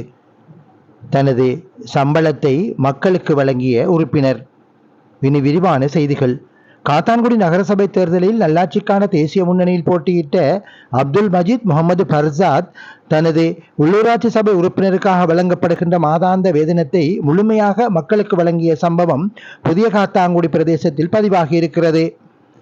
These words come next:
மேற்படி உறுப்பினர் கடந்த உள்ளூராட்சி மன்ற தேர்தலில், காத்தான்குடி நகரசபை தேர்தலில் அல்லக்ஸா வட்டாரத்தில் போட்டியிட்டு முன்னணி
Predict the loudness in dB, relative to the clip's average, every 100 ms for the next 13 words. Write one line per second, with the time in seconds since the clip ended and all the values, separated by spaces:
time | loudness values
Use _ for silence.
0 | _ _ _ -12 -4 -2 0 0 2 0
1 | 0 0 0 0 2 2 2 2 0 0
2 | -2 0 0 0 0 0 0 0 0 0
3 | 0 0 0 0 0 0 -2 0 0 2
4 | 2 2 2 0 0 0 0 0 0 0
5 | 0 -2 -2 -2 0 -2 -2 0 0 -2
6 | -8 -20 -20 -20 -20 -20 -20 _ _ _
7 | _ _ _ -4 0 2 2 2